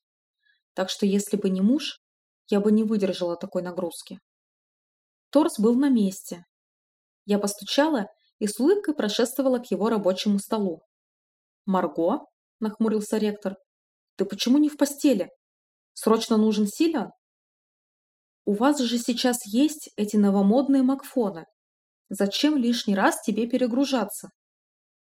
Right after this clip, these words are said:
"Скажешь ещё хоть слово, и я ударю тебя чем-нибудь тяжёлым. А в суде буду оправдываться,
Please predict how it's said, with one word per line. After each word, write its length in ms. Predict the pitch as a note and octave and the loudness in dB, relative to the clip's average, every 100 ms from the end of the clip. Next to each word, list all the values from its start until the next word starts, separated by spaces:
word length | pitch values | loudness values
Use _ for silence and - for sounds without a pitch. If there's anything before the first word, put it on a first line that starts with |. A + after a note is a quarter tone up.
| _ _ _ _ _ _ _ | _ _ _ _ _ _ _
"Скажешь 520 | - - G#3 G3+ - | -8 -2 0 0 -2
ещё 340 | A3+ A#3+ - G3+ | -2 0 0 0
хоть 200 | F3+ - | 0 0
слово, 460 | G#3+ D4 D4 F3+ - _ _ _ | 0 0 0 -6 -10 _ _ _
и 80 | G3 | -2
я 180 | G3 F#3 | 2 2
ударю 360 | F#3+ A#3+ D4+ | 4 4 2
тебя 240 | A#3 F3 F3 | 0 -2 -4
чем-нибудь 520 | - A3 A3 A3 A3+ | -4 -2 -2 -2 -2
тяжёлым. 520 | C#4 A#3 G#3 E3 F#3+ _ _ _ _ _ _ | -2 0 0 -2 -8 _ _ _ _ _ _
А 100 | - | -6
в 60 | G3 | -4
суде 340 | - B3 F4 | -2 0 2
буду 240 | C#4 C4+ D4+ | 2 2 2
оправдываться, 840 | D4+ A#3+ G#3 G3+ G3 - F#3 | 2 0 0 -2 -2 -4 -10